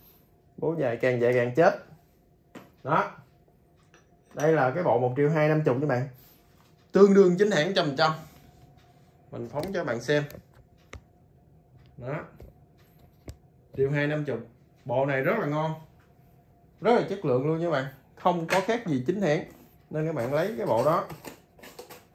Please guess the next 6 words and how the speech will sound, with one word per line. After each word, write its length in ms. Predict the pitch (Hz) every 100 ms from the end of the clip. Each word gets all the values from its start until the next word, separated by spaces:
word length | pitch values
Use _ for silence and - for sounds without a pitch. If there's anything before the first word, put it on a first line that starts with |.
| - - - - - - - - - - -
Đó. 260 | 139 165 - - - - _ _
Đây. 260 | - 131 127 123 - - - _ _ _ _ - - - - - _ _ _ 127
Rồi, 200 | 131 135
tiếp 140 | 190 220 -
tục 260 | 139 - 151
mình 180 | 147